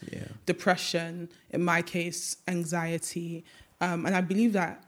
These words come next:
Speaker 2: God will heal it, but I think at the same time, there's a, there's a part of me that knows that certain things will be healed on this side of eternity and certain things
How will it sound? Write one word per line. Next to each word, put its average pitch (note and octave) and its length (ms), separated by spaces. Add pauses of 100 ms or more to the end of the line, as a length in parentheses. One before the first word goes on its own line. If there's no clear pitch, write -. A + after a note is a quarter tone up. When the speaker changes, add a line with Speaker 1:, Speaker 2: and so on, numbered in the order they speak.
(140)
Speaker 2:
God D#3+ 300
will E3+ 220
heal F#3+ 640
it, D#3+ 240
but D#3 100
I E3 60
think F3+ 340
at F3 140
the F3 80
same F3 400
time, F3 340
there's E3+ 220
a, F#2+ 300 (580)
there's F#3 260
a F3+ 60
part G3 340
of E3+ 140
me F3 160
that E3+ 200
knows F3+ 300
that - 180
certain F#3 400
things F3+ 240
will E3+ 80
be E3+ 120
healed F3+ 340
on E3 140
this F3 180
side E3+ 220
of E3 120
eternity F3+ 540
and E3+ 140
certain E3+ 380
things F3 440